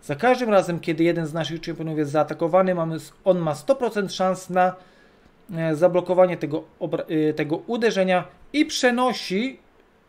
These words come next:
wszystkie nadchodzące obrażenia, ale nie tylko obrażenia, wszystkie też efekty, buff-, y, de-, przepraszam, wszystkie debuffy, wszystko przenosi na siebie. A co robi Helicath?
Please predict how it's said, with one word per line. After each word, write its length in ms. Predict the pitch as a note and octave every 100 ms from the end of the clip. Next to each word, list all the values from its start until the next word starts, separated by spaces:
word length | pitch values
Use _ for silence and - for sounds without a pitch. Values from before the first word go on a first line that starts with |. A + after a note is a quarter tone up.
| _
wszystkie 520 | - C#4+ C#4 - F#3+
nadchodzące 600 | F#3 - F#3 F#3+ F#3 G#3
obrażenia, 500 | G3 F#3+ E3+ F3+ F#3
ale 240 | F#3 F#3+
nie 120 | F#3+ F#3
tylko 340 | C#4+ C#4 A3+
obrażenia, 480 | G3 G3+ F#3+ F3 C3+
wszystkie 420 | - A#3+ - F#3+
też 260 | F#3 E3+ -
efekty, 600 | F3 - E3 - - B2+ - - - _ -
buff-, 520 | A2+ D#3 F#3+ F#3+ -
y, 140 | E3
de-, 140 | C#3+ C#3+
przepraszam, 380 | - D#3+ C#3 D3+
wszystkie 300 | E3+ - E3+
debuffy, 480 | D#3 E3 E3 E3
wszystko 400 | D3+ E3+ - F3 - - -
przenosi 580 | - C4+ G#3 F#3 G3 F#3 F#3+
na 300 | E3+ E3 E3 - -
siebie. 520 | - - A3+ F3+ C#3 - _ _ _ _ _ _ _ _ _ _ _ _ _ _ _ _ _ _ _ _ _ _ _ -
A 140 | F3
co 180 | E3 -
robi 200 | F#3 F3
Helicath? 580 | E3+ G#3+ G#3+ B3 A#3+ -